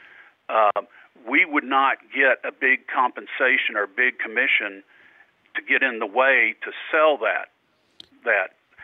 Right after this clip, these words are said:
So either a retainer, um, whereby, uh, fee only, whereby there is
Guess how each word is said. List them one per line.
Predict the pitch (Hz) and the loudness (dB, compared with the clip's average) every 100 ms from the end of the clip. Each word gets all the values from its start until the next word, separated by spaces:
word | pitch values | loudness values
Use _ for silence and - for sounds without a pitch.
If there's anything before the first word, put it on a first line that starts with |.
| - - - | -20 -6 -2
So | 120 110 - - - | 0 -2 -10 -16 -2
either | 170 202 170 | -2 2 0
a | 113 | 0
retainer, | 107 - - 170 185 190 190 185 170 _ _ 294 _ _ - _ _ | -2 -4 -2 -2 -2 0 2 2 -4 _ _ -20 _ _ -20 _ _
um, | 113 107 101 98 95 - _ _ - 139 | 0 2 2 -2 -4 -10 _ _ -12 0
whereby, | 143 143 147 135 127 120 110 - - | 0 2 2 4 4 4 2 -4 -14
uh, | 135 101 98 - 78 - _ _ 165 - _ | -10 -8 -10 -12 -14 -18 _ _ -20 -20 _
fee | 156 175 | 0 2
only, | 165 185 180 180 | 2 0 -2 -2
whereby | 143 139 131 131 127 120 | 0 0 2 2 2 2
there | 120 113 | 0 -2
is | 104 | -2